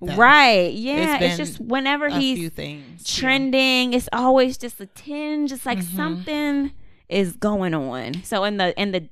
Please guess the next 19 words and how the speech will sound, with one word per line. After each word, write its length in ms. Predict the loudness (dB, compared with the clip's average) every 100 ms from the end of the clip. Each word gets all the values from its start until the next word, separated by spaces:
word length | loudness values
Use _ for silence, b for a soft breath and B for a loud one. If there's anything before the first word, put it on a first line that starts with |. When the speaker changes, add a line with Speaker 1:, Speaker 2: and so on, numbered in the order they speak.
| _ _ _ _ -6
Speaker 2:
the 140 | -6
continuing 880 | -6 -12 -8 -2 -2 0 -4 -6 -4
repeating 560 | 2 4 4 -2 -4 -4
that 160 | -6
she's, 220 | -6 -10 -10 B B
she's 180 | -8 2
not 220 | 2 2
the 60 | -2
side 280 | -2 -4 -4
chick, 140 | -14
she's 160 | -14 -4
not 200 | -2 -2
the 80 | -4
rebound. 640 | -6 -4 -4 -4 -4 -6
Speaker 1:
Yeah. 60 | -8 b b b b b -10
Right. 360 | -8 -8 -10 -8
Speaker 2:
Uh, 300 | -2 2 2 2
oh, 360 | -2 0 0 -2
and 260 | -4 -6